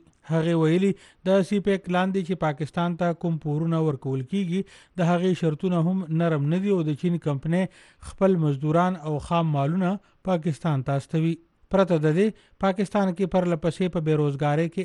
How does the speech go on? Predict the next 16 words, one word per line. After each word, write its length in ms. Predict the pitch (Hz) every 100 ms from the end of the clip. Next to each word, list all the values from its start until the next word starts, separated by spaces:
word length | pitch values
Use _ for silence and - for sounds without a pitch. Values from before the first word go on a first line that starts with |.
| 160
اضافه 360 | 147 147 165 135
روانه 320 | 139 147 151
ده. 80 | 160 - - _ 185
امریکایي 400 | 202 208 214 214
استازي 440 | 185 - 196 190 196
وویل، 360 | 208 208 214 - -
په 160 | 180 170
ښکاره 340 | - 180 185 185
خو 100 | 185 180 165 - 175
دا 60 | 180
رپورټونه 500 | 165 151 160 170 175 170 165 - _ -
د 20 | 156
اوږدې 300 | 156 147 196 160
مودې 240 | 143 180 190
دي، 100 | 202 196 _ _
خو 120 | -